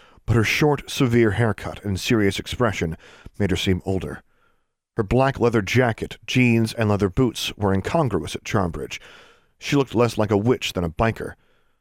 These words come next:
Alexandra noticed the teacher wore a pair of earrings set with blood-red stones. Surprisingly, the teacher gave Alexandra an amused smile. She was leaning against the desk with her arms folded across her chest.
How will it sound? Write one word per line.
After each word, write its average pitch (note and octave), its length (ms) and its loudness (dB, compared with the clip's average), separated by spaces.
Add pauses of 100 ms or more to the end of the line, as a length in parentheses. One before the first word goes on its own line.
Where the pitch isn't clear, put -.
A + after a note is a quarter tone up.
(340)
Alexandra A#2 480 2
noticed A#2 320 2
the G2+ 60 -2
teacher C3 300 0
wore G#2 200 2
a G#2 40 0
pair G2+ 200 0
of F2+ 140 -4
earrings G2+ 400 -6
set - 160 -6
with - 180 -14
blood-red A2+ 420 -4
stones. E2 640 -6 (840)
Surprisingly, C#3 760 0
the G#2+ 80 -6
teacher C#3+ 280 2
gave A#2+ 200 4
Alexandra G2+ 500 2
an G2 60 0
amused E2+ 380 -4
smile. G#2+ 580 -4 (680)
She - 120 2
was A#2 140 4
leaning B2+ 240 4
against A2+ 300 0
the G2+ 80 0
desk F#2+ 360 0
with G2 120 -2
her G2 120 0
arms G#2+ 280 0
folded G#2 340 0
across F2+ 300 -2
her F#2 80 -2
chest. - 500 -4